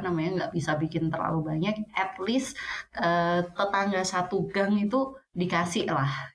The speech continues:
kayak gitu. Ini benar-benar kejadian ketika, jadi kan banyak kan, kayak arisan, kayak atau apa. Itu tuh orang-orang tuh, ya jenenge rasan-rasan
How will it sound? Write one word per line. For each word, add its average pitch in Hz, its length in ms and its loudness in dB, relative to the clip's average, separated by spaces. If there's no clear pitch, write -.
kayak 139 160 -2
gitu. 139 160 -4
Ini 254 200 2
benar-benar 180 540 0
kejadian 160 1000 0
ketika, 202 840 -4
jadi 190 300 0
kan 294 160 2
banyak 208 420 2
kan, 165 160 2
kayak 180 160 0
arisan, 208 600 0
kayak 170 280 -2
atau 156 140 0
apa. 160 720 -2
Itu 180 220 -4
tuh 294 120 0
orang-orang 226 480 2
tuh, 320 100 2
ya 208 80 4
jenenge 196 480 0
rasan-rasan 233 760 2